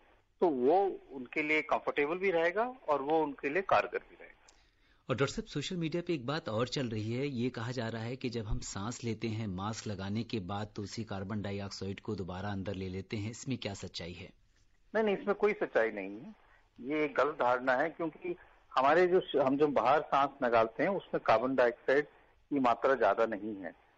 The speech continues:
Speaker 1: और जब हम सांस अंदर लेते हैं तो हम, जो हवा अंदर हमारे अंदर जाती है उसमें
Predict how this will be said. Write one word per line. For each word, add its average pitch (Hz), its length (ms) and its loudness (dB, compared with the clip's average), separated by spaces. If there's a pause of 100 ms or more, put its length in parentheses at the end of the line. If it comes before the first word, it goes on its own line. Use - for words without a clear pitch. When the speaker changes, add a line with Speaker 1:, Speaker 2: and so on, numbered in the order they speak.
(240)
Speaker 1:
और 120 140 2
जब 175 180 4
हम 208 140 2
सांस 156 340 2
अंदर 120 260 2
लेते 110 300 0
हैं 180 140 0
तो 190 140 2
हम, 156 200 2 (440)
जो 135 100 4 (100)
हवा 143 200 6
अंदर 151 260 2
हमारे 113 260 4
अंदर 107 200 2
जाती 110 280 2
है 156 60 -2
उसमें 165 300 -2